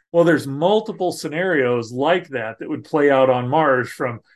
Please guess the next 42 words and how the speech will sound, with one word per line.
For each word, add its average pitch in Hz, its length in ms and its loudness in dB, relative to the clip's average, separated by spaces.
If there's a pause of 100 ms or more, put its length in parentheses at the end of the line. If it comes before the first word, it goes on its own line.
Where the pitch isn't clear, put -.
radiation 165 540 2
environments, 170 640 0
from 123 240 -10
atmosphere 180 600 0
environments 165 640 -2
to 127 120 -6
lack 135 320 2
of 123 80 -4
oxygen. 175 760 -2 (640)
Finding 175 380 2
water 170 380 0
is 185 100 -6
gonna 214 200 -8
be 208 160 -8
really 208 340 -2
hard. 208 500 -4 (380)
Uh, 123 400 -2 (100)
and 175 340 2
if 170 220 0
any 214 280 0
of 185 120 -2
your 185 140 2
equipment 196 500 0
quits 185 260 -6
working, 185 680 -4 (560)
then 175 640 2
there's 165 300 2
no, 185 260 2
"Oh, 180 200 8
we'll 165 140 2
just 151 200 -4
move 170 200 0
somewhere 156 440 -6
else." 131 500 -4
There's, 151 420 0
there's 165 240 0
just - 340 -6
not, 180 400 -6
there's 165 200 0
no 214 180 0
margin 165 520 2
for, 151 320 -6